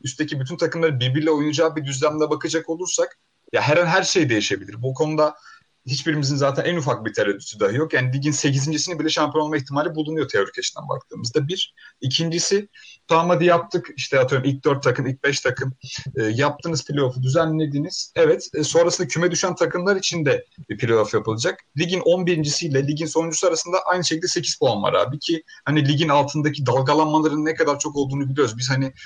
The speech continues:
artık kesin küme düştü dediğimiz, e, Kayserispor'la, e, işte küme düşme potasının arasındaki fark üç puana kadar düştü. E şimdi böyle bakacak olsak ilk beşi aldınız, evet, son sekizi aldınız. On üç tane takım zaten içeri aldınız siz playoff yapacağız diye.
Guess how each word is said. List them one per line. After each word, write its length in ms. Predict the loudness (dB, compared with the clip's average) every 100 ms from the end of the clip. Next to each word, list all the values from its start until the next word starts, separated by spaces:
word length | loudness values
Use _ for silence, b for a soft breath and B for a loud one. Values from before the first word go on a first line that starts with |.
| B 0
artık 280 | 0 0
kesin 280 | 0 0 0
küme 280 | 0 2 2
düştü 280 | 2 0 0
dediğimiz, 380 | 2 0 -2 -6 B B
e, 200 | 0 2
Kayserispor'la, 840 | 2 2 2 0 0 2 2 4 0 -2 -8 -6
e, 40 |
işte 360 | -4 0 0 0 -10 -6
küme 180 | -2 -2
düşme 220 | -2 -4
potasının 540 | -2 -2 -2 -4 -6 _ _ _ _ _ -4
arasındaki 400 | -2 -2 -4 -4
fark 220 | -2 -2
üç 180 | -4 -4
puana 200 | -2 0
kadar 300 | 0 0 -2
düştü. 360 | -2 -4 -4 -8 _ b b _
E 60 | -4
şimdi 300 | -2 -2 0
böyle 220 | 2 2
bakacak 300 | 0 0 0
olsak 280 | 0 0 -2
ilk 180 | -6 -2
beşi 220 | 0 2
aldınız, 440 | 2 2 -2 -2 -2
evet, 280 | 0 0 -2
son 200 | -2 -2
sekizi 380 | -4 -6 -2 0
aldınız. 300 | 0 -2 -2
On 120 | -4
üç 100 | -2
tane 180 | -2 0
takım 260 | -2 -2
zaten 280 | -2 -2 -2
içeri 220 | -2 2
aldınız 300 | 2 0 -8
siz 160 | -8 -6
playoff 280 | -2 -2 -2
yapacağız 400 | -2 -2 -2
diye. 140 | -6